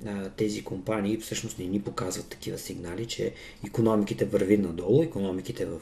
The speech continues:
а, Европа, машиностроенето и така нататък. М, конкретно за Неохим,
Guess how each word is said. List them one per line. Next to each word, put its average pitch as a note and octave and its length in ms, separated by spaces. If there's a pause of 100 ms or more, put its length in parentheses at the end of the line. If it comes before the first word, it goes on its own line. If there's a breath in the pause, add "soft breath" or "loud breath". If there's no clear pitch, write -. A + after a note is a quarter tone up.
(120)
а, F2+ 120 (300 loud breath)
Европа, A2+ 400
машиностроенето G2+ 720
и F#2 80
така - 220
нататък. - 500 (840 loud breath)
М, C#3 640
конкретно E3 420
за F3 140
Неохим, A2+ 520